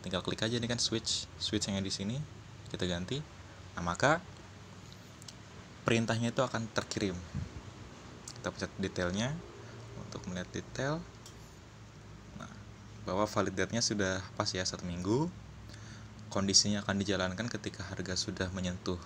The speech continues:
di enam ratus tiga puluh, lalu kita incar di harga enam ratus sebanyak satu lot. Nah, ya, sudah seperti ini. Berarti ini sudah benar ya. Oke. Oke,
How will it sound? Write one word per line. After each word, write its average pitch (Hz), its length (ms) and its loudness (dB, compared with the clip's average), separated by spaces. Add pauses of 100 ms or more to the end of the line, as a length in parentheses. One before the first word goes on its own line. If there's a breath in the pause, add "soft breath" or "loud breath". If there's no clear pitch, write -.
(240)
di 92 80 0
enam 87 160 -2
ratus 90 320 -2
tiga 92 160 -2
puluh, 107 400 2 (720 loud breath)
lalu 98 160 4
kita 98 240 0
incar 98 320 0
di 92 80 -2
harga 92 240 0
enam 87 160 -2
ratus - 560 -2 (480 loud breath)
sebanyak 92 320 0
satu 92 320 0
lot. 90 160 -4 (480)
Nah, - 160 -10
ya, - 160 -6
sudah - 240 -4
seperti - 240 -10
ini. - 160 -8
Berarti 92 240 6
ini 120 80 6
sudah 98 160 6
benar 98 240 4
ya. 87 160 0 (480)
Oke. - 160 -6 (1120 loud breath)
Oke, 160 240 0